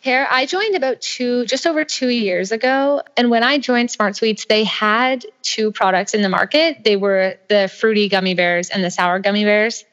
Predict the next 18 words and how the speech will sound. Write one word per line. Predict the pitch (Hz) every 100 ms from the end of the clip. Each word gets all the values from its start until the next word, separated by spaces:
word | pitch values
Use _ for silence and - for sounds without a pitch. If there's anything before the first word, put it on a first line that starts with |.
| 202
Um, | 202 185
so | 233
those | 226 240
are | 269
kind | 240 214
of | 190 -
the | 202 196
original | 208 208 226 226 226
product | 247 226 226 226
that | 208
Tara | - 202 190
had | 196 202
created | - 202 190 190 190
in | 208
her | 175 190
kitchen. | 185 - - 247 285 294
She | - 208
really, | 196 196 190 180 180 -